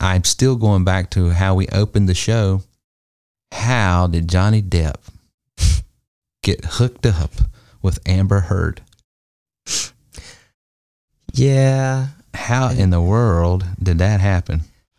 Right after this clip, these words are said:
Speaker 2: I think Johnny Depp, I'm stealing from Joe Rogan, just a caveat, uh, but I think he's right. Um,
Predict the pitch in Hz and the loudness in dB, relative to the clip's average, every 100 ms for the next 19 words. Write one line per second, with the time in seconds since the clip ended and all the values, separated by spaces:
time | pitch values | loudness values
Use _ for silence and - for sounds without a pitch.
0 | _ 131 147 180 170 151 - - _ _ | _ -6 -4 -4 -4 -6 -12 -20 _ _
1 | - 120 127 135 139 123 123 131 131 _ | -2 2 2 2 -2 -2 -2 -2 -6 _
2 | _ _ _ _ 123 120 - 135 120 117 | _ _ _ _ 0 0 2 2 0 -2
3 | 113 107 101 104 110 101 101 - - 101 | -4 -2 0 2 2 0 -2 -2 0 -2
4 | 98 160 - _ _ - _ - 104 95 | -2 -6 -10 _ _ -20 _ -4 -2 0
5 | 98 - _ _ - - - 120 117 117 | -2 -4 _ _ -10 -6 -2 0 0 0
6 | 117 - - 95 92 76 - - 131 62 | -4 -2 -4 -2 0 -2 -2 -2 0 0
7 | 50 | -2